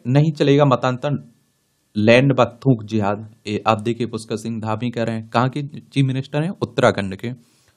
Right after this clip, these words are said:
ये सन दो हज़ार में उत्तर प्रदेश से अलग करके बनाया गया था उत्तराखंड। इसकी सीमा चाइना, नेपाल से लगती है। राज्यों में हिमाचल प्रदेश, उत्तर प्रदेश से लगती है।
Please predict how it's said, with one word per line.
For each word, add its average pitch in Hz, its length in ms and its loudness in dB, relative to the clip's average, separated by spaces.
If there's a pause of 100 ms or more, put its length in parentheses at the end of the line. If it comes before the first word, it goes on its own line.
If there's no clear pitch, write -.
(400)
ये 113 80 6
सन 147 200 6
दो 151 120 8
हज़ार 156 200 6
में 165 100 6
उत्तर 151 220 4
प्रदेश 156 220 -2
से 156 120 -2
अलग 151 160 2
करके 151 220 0
बनाया 160 220 0
गया 123 140 4
था - 120 -10
उत्तराखंड। 104 460 -2
इसकी 110 220 -2
सीमा 127 240 -4
चाइना, 120 320 -4
नेपाल 120 280 2
से 143 120 -6
लगती 143 220 -4
है। 131 60 2
राज्यों 110 260 0
में 123 80 -2
हिमाचल 117 320 -6
प्रदेश, 120 420 -6
उत्तर 110 300 0
प्रदेश 104 260 -4
से 110 120 -12
लगती 95 300 -12
है। 104 120 -12